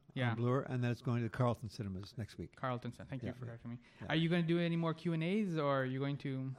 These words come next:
Speaker 2: Um, no, probably not. Not, not, not any of the commercial,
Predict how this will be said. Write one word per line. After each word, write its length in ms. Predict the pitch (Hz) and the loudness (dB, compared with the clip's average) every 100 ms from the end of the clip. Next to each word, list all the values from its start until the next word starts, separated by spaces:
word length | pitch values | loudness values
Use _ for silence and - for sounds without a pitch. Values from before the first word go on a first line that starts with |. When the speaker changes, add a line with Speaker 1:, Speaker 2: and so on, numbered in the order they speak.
| 160 | 2
Speaker 2:
Um, 760 | 160 160 165 160 160 160 151 170 - - 214 196 - 311 | 4 6 4 4 2 0 -6 -10 -18 -18 -18 -18 -14 0
no, 220 | 170 151 | 4 6
probably 260 | 139 151 143 | 6 2 2
not. 280 | 131 110 147 | 0 -2 -2
Not, 180 | 131 151 | -2 2
not, 260 | 151 147 | 4 4
not 220 | 147 147 135 | 2 0 0
any 120 | 131 | -2
of 40 | |
the 60 | 117 | -4
commercial, 420 | - 113 101 104 | -6 -6 -4 -6